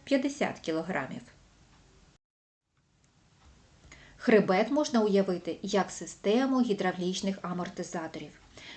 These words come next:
Тиск у міжхребцевому диску становить близько п'яти-шести атмосфер. Внутрішній же тиск в автомобільній шині — всього дві-три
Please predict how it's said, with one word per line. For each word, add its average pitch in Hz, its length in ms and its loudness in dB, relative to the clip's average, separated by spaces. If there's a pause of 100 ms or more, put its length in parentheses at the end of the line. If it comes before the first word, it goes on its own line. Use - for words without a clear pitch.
(160)
Тиск 208 280 4
у 202 60 0
міжхребцевому 196 800 4
диску 214 500 2
становить 185 560 2
близько 220 560 0
п'яти-шести 190 1040 -2
атмосфер. 190 440 -6 (500)
Внутрішній 190 800 4
же 175 140 -2
тиск 175 320 -4
в 165 80 -8
автомобільній 165 720 -8
шині — 339 480 -2
всього 285 380 0
дві-три 196 920 -2